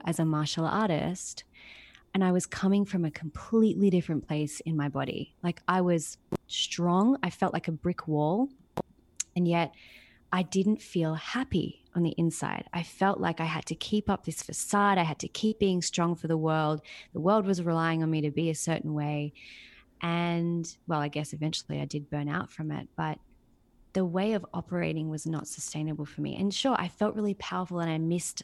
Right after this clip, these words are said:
that power when I got sick. But now this is a different kind of transparent power, which is like, you almost become,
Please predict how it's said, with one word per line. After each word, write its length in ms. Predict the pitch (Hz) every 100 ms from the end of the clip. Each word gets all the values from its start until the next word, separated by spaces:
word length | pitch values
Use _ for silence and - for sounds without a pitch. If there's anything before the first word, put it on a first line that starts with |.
| -
that 200 | 170 -
power 400 | - 151 151 208
when 140 | 185
I 100 | 160
got 200 | 151 -
sick. 440 | - - 190 - - - - - - _
But 180 | - 185
now 600 | 170 170 180 196 156 147 -
this 180 | 185 180
is 100 | 165
a 60 |
different 420 | 151 170 180 185 -
kind 240 | 170 170
of 120 | 156
transparent 680 | - 160 156 - 170 175 -
power, 360 | - 175 165
which 220 | 151 160 -
is 160 | -
like, 320 | 165 160 - - _ _ _
you 100 | -
almost 300 | - 196 214 -
become, 720 | 196 - 165 160 156 156